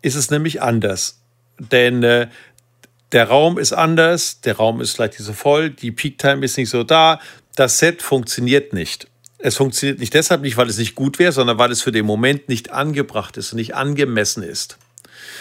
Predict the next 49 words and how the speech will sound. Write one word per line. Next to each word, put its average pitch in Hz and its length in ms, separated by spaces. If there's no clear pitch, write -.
Das 107 140
Wichtigste 180 560
eines, 139 340
für - 480
ein, 123 240
für 127 160
ein 117 100
D 135 120
J 139 220
generell 117 540
und 120 140
eben 117 180
auch 92 120
einen 104 160
jungen 131 280
D 147 120
J 135 200
ist 127 140
es, - 160
schaut 123 500
rein 131 300
in 135 40
die 120 120
Leute, 123 460
was 117 180
tut - 260
sich 131 200
dort? 82 320
Wie 123 140
bewegen 131 500
die 147 120
sich? 156 440
Was 120 200
passiert 147 540
dort? 98 160
Sind 110 160
die 98 60
begeistert? 147 800
Sind 110 180
die 104 80
gelangweilt? 151 760
Brauchen 107 360
die 110 120
mehr 117 260
Schub? 190 320
Brauchen 104 280
die 101 140
weniger 165 300
Energie? 160 500